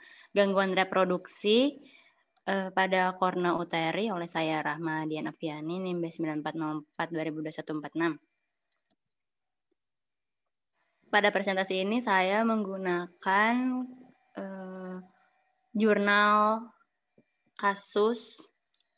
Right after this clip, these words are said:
eh, uterus unicornis pada dua kuda betina.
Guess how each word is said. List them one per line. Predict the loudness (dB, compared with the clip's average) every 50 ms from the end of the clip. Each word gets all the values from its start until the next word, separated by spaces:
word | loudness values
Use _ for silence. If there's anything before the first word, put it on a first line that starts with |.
| -10
eh, | -6 -4 -2 -2 -2
uterus | -4 -2 -2 0 0 0 0 -2 -2 -4
unicornis | -4 0 4 6 6 6 4 4 2 2 2 0 -2 -4 -10 -20 -20 -20 _ _ _ -20 -20 _ _ _ _ _ _ 2
pada | 4 4 4 4 4 4 4 6 6 6 6 4 2
dua | 2 0 2 4 4 6 6 4 4 2 -2 -6 -8
kuda | -4 -4 -2 0 2 2 4 4 2 2 0 -2 -2 -4
betina. | -4 -4 -2 -2 0 0 0 0 0